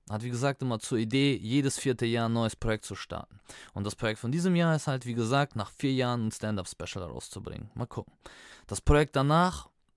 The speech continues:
ich hab ein Projekt, das, äh, oder ich hab ein Projekt in der, äh, in der, äh, in der, in der, im Ofen. Also noch gar nichts im Ofen. Ist ja, mal gucken, ne? Steht ja zur Diskussion. Ähm, das soll heißen Projekt Ruanda.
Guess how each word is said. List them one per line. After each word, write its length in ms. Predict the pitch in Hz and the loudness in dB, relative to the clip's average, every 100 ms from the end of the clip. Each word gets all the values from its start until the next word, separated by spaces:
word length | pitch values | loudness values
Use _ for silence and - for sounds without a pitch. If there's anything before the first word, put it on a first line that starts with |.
| _ - | _ -8
ich 160 | 110 143 | -2 0
hab 160 | 135 | 0
ein 80 | 135 | 0
Projekt, 380 | 131 139 135 - | 2 2 0 -6
das, 300 | 107 - - | -6 -6 -2
äh, 40 | |
oder 480 | 113 110 110 85 107 | 2 2 2 0 -2
ich 100 | 107 | -2
hab 60 | 120 | -6
ein 60 | |
Projekt 280 | - 135 - | -2 -2 -2
in 100 | 127 | -2
der, 160 | 120 117 | 0 -2
äh, 640 | - - 104 107 101 76 - 50 _ _ _ _ _ - - | -4 -10 -6 -4 -4 -6 -12 -20 _ _ _ _ _ -20 -6
in 140 | 120 | -2
der, 120 | 120 | 0
äh, 540 | 117 117 82 117 107 87 | 0 -2 -4 -4 -2 -2
in 80 | 104 | -4
der, 160 | 101 | -2
in 100 | 117 | -2
der, 140 | 110 - | -2 0
im 160 | 120 - | -2 0
Ofen. 380 | 143 135 147 143 _ - - - - | 0 0 -2 -6 _ -20 -20 -20 -14
Also 160 | - 101 | -6 -2
noch 140 | 110 | -2
gar 140 | - 139 | 0 0
nichts 140 | 135 | 2
im 120 | 131 | 0
Ofen. 240 | 135 131 113 | 0 0 -2
Ist 140 | 120 | 0
ja, 340 | 156 131 98 87 - _ - | 2 2 -2 -8 -20 _ -16
mal 200 | 110 131 | -6 -6
gucken, 300 | - 156 107 | 2 2 4
ne? 220 | 117 156 | 4 4
Steht 240 | 139 - 143 | 2 0 0
ja 80 | 135 | 0
zur 120 | 139 | 0
Diskussion. 680 | 131 - 127 147 123 92 98 - - - - - | -2 -2 -2 2 2 0 -8 -18 -20 -20 -20 -4
Ähm, 460 | 104 107 107 110 | 0 0 2 0
das 320 | 104 107 104 - | 2 2 2 0
soll 200 | 123 123 | 2 4
heißen 460 | 143 143 - 131 | 4 2 0 0
Projekt 360 | - 131 123 120 | 4 4 4 6
Ruanda. 540 | 120 123 120 98 - | 8 8 6 2 -2